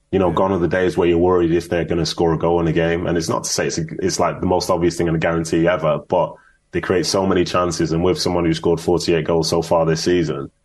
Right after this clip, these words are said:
if as long as he stays fit, you get the feeling he's gonna have an opportunity, and he tends to take quite a few of them. So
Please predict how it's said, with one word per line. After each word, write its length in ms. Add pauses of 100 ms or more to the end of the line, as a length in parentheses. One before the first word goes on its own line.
(680)
if 160
as 80
long 140
as 40
he 80
stays 360
fit, 220
you 120
get 120
the 60
feeling 220
he's 60
gonna 160
have 100
an 60
opportunity, 480
and 80
he 60
tends 220
to 60
take 220
quite 200
a 40
few 220
of 120
them. 160
So 380